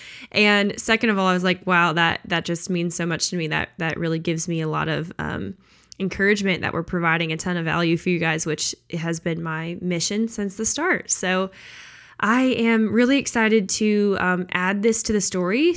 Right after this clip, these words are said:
We've talked about this a little bit, and I think I've kind of danced around the subject a lot when I've told you guys about the moment in front of my mirror and my mom marching me in there. And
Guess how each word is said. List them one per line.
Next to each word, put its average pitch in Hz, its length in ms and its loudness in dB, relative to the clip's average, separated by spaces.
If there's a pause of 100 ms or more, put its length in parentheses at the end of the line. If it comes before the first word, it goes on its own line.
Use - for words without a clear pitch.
(120)
We've 196 320 0
talked 185 280 -6
about 185 280 0
this 180 220 -2
a 175 80 -2
little 226 260 2
bit, 226 320 2
and 190 80 0
I 196 100 0
think 190 220 -4
I've 180 320 0
kind 196 220 -6
of 175 120 -4
danced 180 380 -4
around 185 220 0
the 180 80 -2
subject 170 520 -4
a 175 60 -4
lot 170 380 0 (500)
when 185 160 0
I've 180 140 2
told 185 200 -4
you 180 60 -4
guys 175 220 -2
about 160 520 0
the 180 320 -2
moment 180 340 0
in 185 100 -2
front 175 200 -4
of 170 140 -4
my 175 160 -2
mirror 247 460 4
and 185 120 -2
my 185 120 0
mom 175 260 0
marching 175 380 -2
me 185 140 0
in 226 120 2
there. 208 260 2
And 170 200 -2